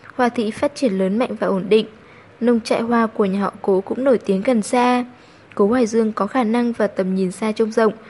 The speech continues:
ông quyết định phát triển việc kinh doanh ra nước ngoài. Thời gian đó,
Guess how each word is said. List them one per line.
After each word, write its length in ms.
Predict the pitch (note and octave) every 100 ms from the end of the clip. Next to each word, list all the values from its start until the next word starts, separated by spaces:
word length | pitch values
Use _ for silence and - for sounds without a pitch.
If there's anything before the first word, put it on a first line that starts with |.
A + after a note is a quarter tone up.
| - -
ông 160 | A#3 G#3+
quyết 160 | C#4+
định 160 | C#4+ -
phát 200 | - A3
triển 220 | C4+ G3
việc 220 | F#3+ B3
kinh 160 | - A3
doanh 240 | G#3+ A3
ra 140 | G#3 G#3+
nước 140 | C4
ngoài. 400 | D4 B3 G3+ F#3+ G3 - - - - -
Thời 160 | - G#3
gian 240 | A3+ A3
đó, 320 | G3+ G3+ A3+